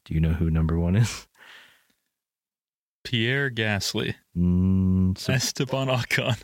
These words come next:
Speaker 1: surprisingly, uh,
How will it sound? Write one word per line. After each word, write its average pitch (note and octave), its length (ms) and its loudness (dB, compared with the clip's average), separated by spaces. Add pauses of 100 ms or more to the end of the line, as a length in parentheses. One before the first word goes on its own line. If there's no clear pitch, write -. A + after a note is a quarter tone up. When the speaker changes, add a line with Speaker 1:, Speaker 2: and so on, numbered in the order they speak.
(140)
Speaker 1:
surprisingly, B2 1200 0 (1600)
uh, F#2 640 2